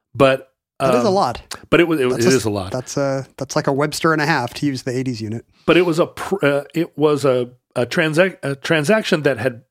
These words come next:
Speaker 1: that was promised to be two hundred and twenty pounds. Now, in eighties dollars, two hundred and twenty pounds of cocaine was worth twenty-four million dollars. Let's see what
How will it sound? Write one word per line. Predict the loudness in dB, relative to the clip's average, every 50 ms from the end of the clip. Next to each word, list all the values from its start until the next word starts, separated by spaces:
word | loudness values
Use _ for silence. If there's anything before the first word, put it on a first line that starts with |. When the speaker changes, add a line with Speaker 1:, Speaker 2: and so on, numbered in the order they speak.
| _
Speaker 1:
that | -2 -2 0 0
was | -2 -4
promised | -6 -6 0 4 4 4 4 4 2 -2 -2 -2
to | -2 -2
be | -2 -2
two | -4 -2 0 0 0
hundred | 0 0 0 -2 -2
and | -4 -8 -10
twenty | -8 -2 0 0 2 2 0 -4
pounds. | -6 -8 -12 -12 -14 -14 -14 -10 -4 0
Now, | 0 0 0 -2 -6 -16 -20 -20 -14 -4
in | 0 0 0 0 0 -4 -6 _ 0
eighties | 2 2 2 2 0 0 -2 -2 0 2
dollars, | 4 4 6 4 4 2 2 0 -2 -4 -6 -8 -12 -14 _ _ _ _ _ _ _ _ _ _ _ _ _ _ _ 2
two | 2 2 4
hundred | 2 0 -2 -2 -4
and | -4 -4
twenty | -2 0 2 2 2 0
pounds | 0 2 2 2 0 0
of | -4 -4
cocaine | 0 0 0 0 2 2 2 2 2 2 0
was | 0 -2 0
worth | 0 0 0 -2 -2 -8 _ _ _ _ _ _ _ -8
twenty-four | -8 -6 -2 -2 -2 0 -2 -2 0 2 4 4 4 2
million | 0 -2 -2 0 0 2 2 0 0 -2 -2 -2 0
dollars. | 0 0 0 -2 -6 -10 -12 -12 -14 -14 -18 _ -20 _ _ _ _ -4
Let's | -2 -2 -2 -2
see | -4 -2 -2 0 0
what | 2 0 0 -2 -4 -10